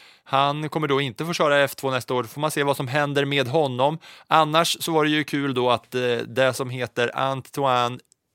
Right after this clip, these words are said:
Hubert Award, Antoine Hubert Award, eh, som är för årets rookie i F två. Det gick till Logan Sargent som, eh, som ska nu köra då för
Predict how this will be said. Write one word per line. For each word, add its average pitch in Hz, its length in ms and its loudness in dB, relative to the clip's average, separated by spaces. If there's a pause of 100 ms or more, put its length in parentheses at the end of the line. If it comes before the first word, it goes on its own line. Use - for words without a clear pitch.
(140)
Hubert 131 480 2 (380)
Award, 95 460 -2 (360)
Antoine 110 640 0
Hubert 107 520 -4
Award, 92 460 -4 (520)
eh, 95 300 0
som 104 220 -4
är 98 140 2
för 101 160 -2
årets 98 340 -6
rookie 110 440 -6 (400)
i 95 400 -10 (360)
F - 380 -8 (200)
två. 110 300 -4 (520)
Det 104 120 -6
gick 104 200 -6
till 104 160 -6
Logan 95 280 -4
Sargent 98 500 -4
som, 98 400 -10
eh, 92 220 -12 (380)
som 95 420 -14
ska 92 560 -8
nu 92 320 -14
köra 95 320 -8
då 98 160 -10
för - 400 -10